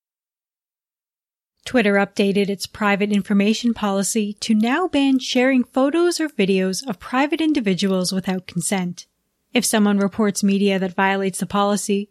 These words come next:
Twitter will remove the media, possibly downrank the visibility of the tweet, tell the person to delete it, or even permanently suspend users.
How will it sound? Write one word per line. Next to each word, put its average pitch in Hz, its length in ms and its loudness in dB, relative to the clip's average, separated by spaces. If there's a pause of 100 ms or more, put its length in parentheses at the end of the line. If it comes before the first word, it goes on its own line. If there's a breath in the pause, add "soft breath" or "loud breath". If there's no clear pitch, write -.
Twitter 320 320 0
will 269 80 0
remove 254 520 2
the 349 80 0
media, 202 560 0 (120)
possibly 233 420 0
downrank 269 540 2
the 254 60 -4
visibility 233 640 0
of 269 80 -6
the 277 80 -8
tweet, 196 480 -4 (160)
tell 202 200 2
the 190 80 -2
person 208 360 0
to 214 120 -2
delete 214 340 2
it, 277 200 0 (160)
or 269 140 2
even 349 320 0
permanently 269 500 2
suspend 190 500 0
users. 190 580 -4